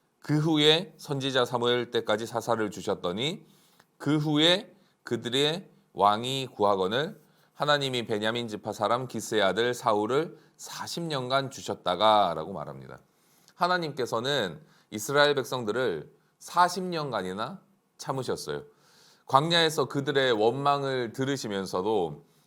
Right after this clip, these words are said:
만나와 메추라기와 구름 기둥과 불 기둥 그리고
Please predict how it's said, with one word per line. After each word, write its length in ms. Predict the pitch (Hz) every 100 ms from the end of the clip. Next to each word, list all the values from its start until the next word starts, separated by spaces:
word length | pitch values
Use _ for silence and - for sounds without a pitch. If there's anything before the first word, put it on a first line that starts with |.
| _
만나와 880 | 101 117 139 139 123 107 92 73 71
메추라기와 720 | 87 95 131 123 117 104 98 92
구름 320 | 117 127 131
기둥과 480 | 123 104 98 95 90
불 180 | 95
기둥 440 | 87 87 82 78 78 _ _ _ _
그리고 560 | - 139 131 123 110